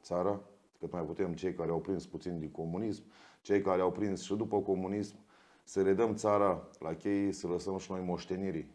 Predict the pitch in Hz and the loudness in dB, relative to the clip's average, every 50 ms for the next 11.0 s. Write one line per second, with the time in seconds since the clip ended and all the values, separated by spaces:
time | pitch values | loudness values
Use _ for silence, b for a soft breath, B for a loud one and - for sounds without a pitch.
0 | _ _ - 78 76 82 80 78 76 71 78 76 76 78 71 69 - - - - | _ _ -10 -6 -4 -4 -4 -4 -6 -6 -6 -8 -8 -8 -10 -10 -14 -18 -20 -20
1 | 69 73 82 80 - - 82 87 82 - 85 85 80 - 82 78 80 78 80 80 | -10 -8 -8 -8 -6 -6 -6 -6 -6 -6 -8 -8 -6 -6 -4 -4 -4 -6 -6 -4
2 | - 90 90 90 90 85 85 87 95 101 98 85 - - - - 73 71 - _ | -2 -4 -2 -2 -2 -2 0 0 0 0 0 -2 -6 -12 -12 -14 -14 -14 -16 _
3 | _ _ _ _ _ _ _ _ _ _ _ - 80 78 - 104 101 98 95 87 | _ _ _ _ _ _ _ _ _ _ _ -16 -14 -4 0 2 4 4 4 2
4 | 82 - 87 87 85 92 87 85 82 82 101 98 - - 90 87 85 82 80 B | 2 -4 -6 -6 -2 -2 -2 -2 0 -2 -4 -4 -4 -4 -4 -2 -2 -4 -6 B
5 | B B B B B - 90 92 90 92 95 107 110 107 - 98 90 87 - 87 | B B B B B -4 -2 0 0 4 6 6 6 6 4 0 0 0 -2 -6
6 | 82 101 101 98 95 90 85 80 80 101 113 110 110 - - - _ _ _ _ | 0 2 4 4 4 4 2 2 2 0 0 0 -2 -12 -20 -20 _ _ _ _
7 | _ _ _ _ - 92 87 90 98 95 92 90 - 87 90 87 90 90 80 85 | _ _ _ _ -6 -6 0 0 2 2 2 0 0 -4 -6 -2 -2 -2 -2 -2
8 | 82 85 - 98 92 92 90 87 92 95 95 92 - 90 82 - - 90 90 87 | -2 -2 0 0 0 0 0 0 0 0 -2 -2 -4 -8 -6 -4 -4 -4 -4 -4
9 | 78 92 82 78 76 80 80 87 95 101 101 101 - - - - - 82 82 80 | -4 -4 -4 -4 -4 -4 -4 -4 -4 -4 -6 -6 -10 -18 -20 -18 -10 -6 -6 -6
10 | 80 82 87 90 92 90 90 - - 76 76 - - 85 87 90 85 90 87 | -4 -4 -4 -4 -4 -8 -12 -12 -12 -12 -10 -6 -2 -2 0 0 0 -2 -4